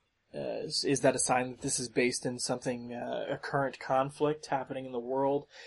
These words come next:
either in the late nineties or in the early sixties? I do not know. Um,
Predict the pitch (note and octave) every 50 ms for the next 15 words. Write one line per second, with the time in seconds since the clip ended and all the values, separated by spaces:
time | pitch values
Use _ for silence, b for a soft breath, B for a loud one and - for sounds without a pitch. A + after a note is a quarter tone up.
0 | B B _ - - C3 C3 B2+ B2 B2 B2 A#2+ A#2+ B2 B2 B2 B2 C3 C3 B2+
1 | C3 C3 C3 B2+ B2 A#2+ A#2+ C3 B2+ B2 B2 B2 B2 A#2+ A#2+ B2 B2 F2+ B2+ B2
2 | B2 B2+ B2+ B2 A#2+ - - F3+ F3+ - - F3+ E3 D3+ - D3+ C3+ B2+ - -
3 | C#3+ C#3+ C#3 C3 B2+ C3 A#2+ B2 - C3 C3 B2 A2+ F2+ D#2+ - - b b b
4 | b b b b - C#3+ B2+ A#2+ A#2+ B2 - -